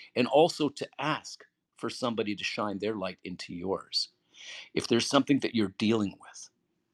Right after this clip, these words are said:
that's hard for you right now, or something from your past that needs to be challenged and let go,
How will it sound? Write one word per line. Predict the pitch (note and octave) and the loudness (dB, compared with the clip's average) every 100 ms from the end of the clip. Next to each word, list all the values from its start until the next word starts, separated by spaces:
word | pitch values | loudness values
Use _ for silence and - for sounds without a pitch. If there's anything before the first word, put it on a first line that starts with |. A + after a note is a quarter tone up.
| _ | _
that's | G#2 G2+ - | -4 -2 -2
hard | - - B2 A#2+ G2 | 0 8 10 10 6
for | G#2+ | -4
you | F2 E2+ - | -6 -8 -12
right | C2 - | -14 -14
now, | - - - _ _ _ _ _ _ _ | -16 -14 -18 _ _ _ _ _ _ _
or | - G#2+ A2+ | 6 8 8
something | - C3 B2+ - C3 A#2 | 4 -4 -2 0 0 0
from | A#2 B2 | 0 2
your | A2+ A2 | 2 -2
past | - - A2+ A2 - - - A2+ | -6 -4 -2 -2 -6 -16 -16 -10
that | G#2+ G#2 G#2 | -4 -4 -4
needs | G2 A#2 B2 A#2+ - | -2 0 0 -4 -12
to | - | -12
be | G#2 A2 A2 A2 - - _ _ _ _ _ _ - | -8 -4 -4 -6 -10 -20 _ _ _ _ _ _ -8
challenged | - - D3+ D#3 C#3+ - | -4 2 4 2 0 -4
and | A2+ A2+ | -8 -8
let | G2+ G2+ - - | -8 -12 -14 -14
go, | F2+ | -14